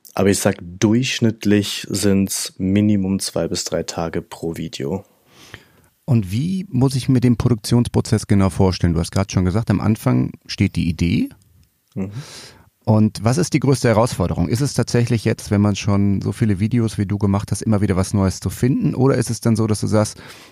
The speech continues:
Speaker 2: "Ah, eine Idee habe ich eigentlich ziemlich schnell, aber dann das ganze Umsetzen ist halt der größte Aufwand"? Wie, wie gewichtet man das?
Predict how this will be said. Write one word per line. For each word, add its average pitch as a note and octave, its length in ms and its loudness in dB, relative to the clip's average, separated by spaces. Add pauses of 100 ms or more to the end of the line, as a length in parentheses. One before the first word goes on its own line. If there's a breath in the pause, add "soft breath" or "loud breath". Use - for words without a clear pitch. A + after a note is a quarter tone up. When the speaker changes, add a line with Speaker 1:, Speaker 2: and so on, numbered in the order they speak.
Speaker 2:
"Ah, G2+ 60 2
eine A#2 140 4
Idee A2 280 4
habe A2+ 140 0
ich G#2 120 -6
eigentlich G#2+ 360 -4 (120)
ziemlich B2+ 400 0
schnell, A#2+ 380 2
aber G#2+ 240 2
dann A2+ 420 2
das - 200 -2
ganze G#2+ 300 0
Umsetzen G#2 560 2
ist F#2+ 100 -2
halt F2 120 0
der F2+ 80 0
größte - 360 -2
Aufwand"? F2+ 340 -2
Wie, B2+ 220 0 (880 loud breath)
wie C#3+ 120 -2
gewichtet C3 460 2
man E2 140 2
das? - 400 -8